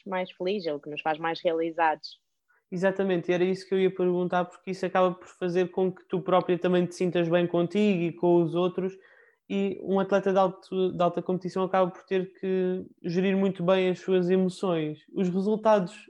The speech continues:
Speaker 2: eh, os resultados mexem muito contigo?
Speaker 1: Sim, eu até conf-, eu confesso que se calhar há cinco ou seis anos atrás, quando às vezes as coisas não corri-, não estavam a correr tão bem,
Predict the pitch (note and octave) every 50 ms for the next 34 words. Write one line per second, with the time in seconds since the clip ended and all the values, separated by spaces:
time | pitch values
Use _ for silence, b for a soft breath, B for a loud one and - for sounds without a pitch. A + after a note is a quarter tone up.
0 | - - F3+ F3+ F3+ F3+ F3+ F3+ - F#3 E3+ E3+ F3+ F3+ F#3+ F3+ G3 F#3+ E3+ D#3+
1 | F3 F#3 F3+ F3 - F#3 F3+ F3+ F3+ E3+ - - E3+ E3+ D#3+ D#3 D3 C#3+ C#3 C#3+
2 | _ _ _ _ _ _ _ _ _ _ _ _ _ _ b b b b b b
3 | b b b b - D#4 C4+ B3 - - - B3 A#3+ A#3 - A#3+ A#3 - A#3+ A#3
4 | A3 - - - A3 A3 A#3+ A#3+ G#3+ - A#3+ A#3 A#3 A3+ - - - - - G#3+
5 | G#3 G#3 G#3 G#3 G3+ G3 F#3 F3 E3+ F3 E3+ E3 D#3+ D#3+ E3 _ _ _ _ _
6 | _ - - G3 G3+ F#3+ F#3+ F3+ F#3+ F#3 F3+ F#3+ F#3 F#3 F#3 F#3+ F#3 F#3 - F3+
7 | E3+ E3+ E3+ F#3+ - _ _ _ _ _ _ - G3 G3 G3+ G3+ F#3+ G#3 G3+ G3+
8 | G3+ - - G#3+ G3 G3 G#3+ G#3 G3+ G3 - - G#3+ F3+ G3 G3 G3+ F#3+ G#3+ G#3
9 | G#3 G#3 F#3+ - - A3 G3+ - G3 G3 G3+ F#3+ G3 G3+ A3 A#3 A3+